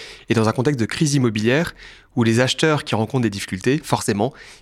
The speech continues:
créent des vendeurs qui eux-mêmes ont du mal à vendre, et des agents immobiliers, des notaires, de l'ensemble des professionnels de l'immobilier qui sont impactés. Et donc on propose,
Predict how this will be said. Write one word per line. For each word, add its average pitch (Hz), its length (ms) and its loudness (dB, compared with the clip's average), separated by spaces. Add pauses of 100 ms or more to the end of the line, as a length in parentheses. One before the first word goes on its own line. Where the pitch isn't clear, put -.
créent 143 200 2
des 117 120 4
vendeurs 120 480 2
qui - 180 -8
eux-mêmes 131 380 2
ont 123 80 0
du 110 100 -6
mal 120 160 2
à 101 80 2
vendre, 123 400 -2 (380)
et 110 80 2
des 104 180 2
agents 131 220 2
immobiliers, 110 500 0
des 98 140 -2
notaires, 135 480 0
de 131 100 -2
l'ensemble 117 260 0
des 101 60 -2
professionnels 131 520 0
de 107 100 -4
l'immobilier 101 420 -2
qui - 140 -4
sont - 160 0
impactés. 135 400 -2 (120)
Et 117 60 0
donc 113 160 2
on 113 80 0
propose, 180 520 0